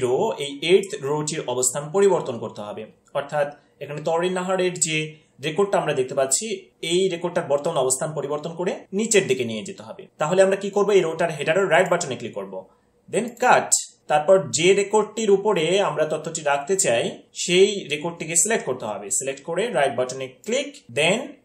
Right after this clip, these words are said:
ইনসার্ট কাট সেলস। তাহলে আমাদের এই অন্বেষা সরকারের যে রেকর্ডটি ছিল, সেই রেকর্ডের উপরে তরিন নাহারের রেকর্ড ঢুকে গিয়েছে। এবার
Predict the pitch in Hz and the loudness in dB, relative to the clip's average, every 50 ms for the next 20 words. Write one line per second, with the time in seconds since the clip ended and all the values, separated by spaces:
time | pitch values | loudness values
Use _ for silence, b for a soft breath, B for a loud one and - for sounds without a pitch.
0 | - 147 151 151 - - 175 170 170 170 - - 151 139 139 135 - - 220 226 | -8 -6 0 0 2 2 2 2 0 -2 -4 0 2 2 4 4 4 2 4 4
1 | 190 127 110 107 - - - - - - _ _ _ - 147 147 160 170 175 165 | 2 2 2 2 2 2 0 -2 -6 -14 _ _ _ -6 -4 -2 0 2 2 2
2 | 156 175 170 151 151 151 151 151 147 143 151 165 185 - 208 202 - 190 - - | 2 2 2 0 -2 -2 -2 0 0 0 0 0 -2 -4 -4 -4 -4 -4 -4 -4
3 | 170 160 160 151 151 151 143 131 - 160 156 151 - 180 170 160 151 - - - | -6 -6 -6 -6 -4 -4 -4 -4 -4 -6 -10 -8 -8 -6 -6 -6 -6 -6 -4 -2
4 | 185 175 190 254 294 294 - 160 139 131 135 143 135 131 131 127 127 151 147 - | -2 0 0 0 0 -2 -4 -4 -6 -4 -4 -4 -4 -4 -4 -4 -4 -6 -8 -6
5 | - 151 135 127 127 127 131 127 131 147 190 240 - b b b b b b b | -4 -2 -2 -2 -2 -4 -4 -6 -4 -4 -6 -6 -6 b b b b b b b
6 | - 123 127 127 135 123 117 131 135 131 139 104 104 101 101 98 - - 104 90 | -6 -6 -4 -2 -4 -4 -4 -6 -6 -6 -6 -6 -6 -6 -4 -2 -4 -4 -4 -8
7 | - - _ _ - 175 196 190 226 240 262 262 | -14 -18 _ _ 2 4 4 6 6 6 6 4